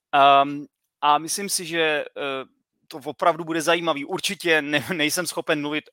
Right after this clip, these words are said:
o všech druzích hmyzu, protože jich je tolik. Zároveň bych chtěl říct, že na jednu stranu určitě ty zkušenosti s hmyzem jsou negativní a, eh, mnohokrát mluvíme o hmyzu, eh, v tom záporném slova smyslu. Ale na druhou stranu je potřeba si uvědomit,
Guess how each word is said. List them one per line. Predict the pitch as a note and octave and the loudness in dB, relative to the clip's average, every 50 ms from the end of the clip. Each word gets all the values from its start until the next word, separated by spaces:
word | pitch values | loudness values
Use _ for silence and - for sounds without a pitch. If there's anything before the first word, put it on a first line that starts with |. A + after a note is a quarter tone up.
| _ _ _ _ | _ _ _ _
o | - D#3 E3 | 0 0 2
všech | - - - - F3 D#3 - - - _ _ _ _ _ _ _ _ _ _ _ _ - | 2 0 -2 0 0 -2 -4 -6 -12 _ _ _ _ _ _ _ _ _ _ _ _ -20
druzích | C#3 A#2+ C#3+ D3 D3+ C#3+ A#2+ C#3+ D#3 C#3 - - | -14 -10 -8 -6 -4 -4 -2 -2 -4 -4 -6 -8
hmyzu, | C#3 A#2+ A2 B2+ C3+ C#3+ C3+ B2 E3 D#3 | -10 -10 -10 -4 -2 -2 -2 -2 -4 -4
protože | - - C#3 - D3 B2+ C3+ D3 | -4 -6 -6 -6 -6 -4 -2 -2
jich | C#3+ B2+ - | -2 -2 -2
je | D3+ - _ _ _ | -4 -4 _ _ _
tolik. | - E3 D#3 D3+ D#3+ D3+ - - - _ - - - - - - - - _ _ _ _ | 2 4 4 4 2 2 -2 -6 -10 _ -20 -20 -20 -20 -20 -20 -20 -20 _ _ _ _
Zároveň | - F#3 F#3+ G3+ A3+ A3+ A3+ A3+ G#3+ | 4 6 8 8 8 6 2 -2 -4
bych | G#3 - | -6 -8
chtěl | - - G3+ G3 F3 | -2 0 0 0 0
říct, | D#3 F#3 F#3 E3 D3 | -2 -4 -8 -6 -4
že | D#3+ D#3 | -2 2
na | D#3 D#3 F3+ | 4 4 4
jednu | G#3 G3+ G3 D#3 | 4 2 -4 -6
stranu | - - F3 D#3+ D#3 D3+ D#3 D3+ D3+ D3 - | -6 -2 -2 0 0 0 -2 -4 -6 -8 -10
určitě | - D3+ D3 - - E3 D3 - D#3 D3 C#3+ C#3+ C#3 C3+ C3 B2 - - - - | -12 -14 -10 -8 -8 -10 -6 -2 0 2 2 2 2 0 -4 -8 -12 -16 -18 -8
ty | - F3 E3 - | -4 -4 -2 -2
zkušenosti | - - F#3+ F3 - A3 G#3+ G3+ - - F#3+ E3+ | -4 -6 -4 -2 -2 -2 -2 -4 -6 -6 -6 -6
s | - - C3+ | -6 -6 -6
hmyzem | C3 D#3 D#3+ D3 E3+ E3 D3+ | -6 -4 -2 0 -2 -2 -2
jsou | - F#3+ E3+ D3+ | -4 -4 -4 -4
negativní | C3 C3 C3 D3 D#3+ D3+ - D#3+ C#3+ D3 D#3+ D#3+ E3 D#3 | -4 0 2 4 4 2 2 -2 -8 -6 -6 -4 -4 -4
a, | - C3+ B2+ B2+ | -2 0 0 0
eh, | B2+ - _ - - - _ _ _ _ B2+ A#2+ A2+ | 0 -2 _ -20 -20 -20 _ _ _ _ -14 -14 -12
mnohokrát | A2+ B2+ D3+ D#3 D#3 F#3+ F3 - - D3+ C#3+ C#3 | -6 -4 -2 0 0 0 0 4 4 4 4 4
mluvíme | D3 D3 C#3 D3 D3 D3 C#3+ | 2 -4 -8 -6 -4 -4 -4
o | - C3+ | -4 -8
hmyzu, | A2 C3+ C#3+ C#3+ A#2+ C#3+ D3 C#3 B2 _ _ - - - _ _ _ _ _ _ C#3+ | -10 -10 -10 -10 -10 -10 -12 -12 -14 _ _ -20 -20 -20 _ _ _ _ _ _ -8
eh, | B2+ A#2+ A#2+ - | -6 -6 -6 -8
v | _ _ | _ _
tom | C#3+ C3+ B2 B2 B2 A#2 G#2+ A2+ - | -8 -8 -8 -10 -12 -14 -16 -18 -12
záporném | - - D#3+ C#3+ C3+ - - F#3+ G3 F3 F3 E3+ D#3+ D3 | -4 0 0 2 2 0 2 0 0 2 2 0 0 0
slova | - - E3 D3+ D3+ | -2 -2 0 0 0
smyslu. | - - - F3+ - - - C3+ B2 C3+ D3 | 0 -2 -4 -6 -6 -8 -8 -10 -8 -2 0
Ale | D3 D3 | 0 2
na | D3+ D#3+ F3+ | 2 2 0
druhou | G3 G3+ F#3+ F#3+ F#3 | 0 -2 -2 -2 -2
stranu | - - - F3 E3+ D3 C#3 A#2+ A#2+ | -4 -4 -4 -4 -4 -4 -6 -8 -8
je | B2+ - | -10 -8
potřeba | _ F3 E3+ - - G3 E3+ F3 E3+ | _ -10 -10 -6 -8 -4 -2 -2 -2
si | - - E3+ | -2 -4 -6
uvědomit, | E3 D3+ D#3+ F3 E3 C#3+ B2+ A2+ A2 | -8 -8 -6 -4 -4 -6 -6 -10 -14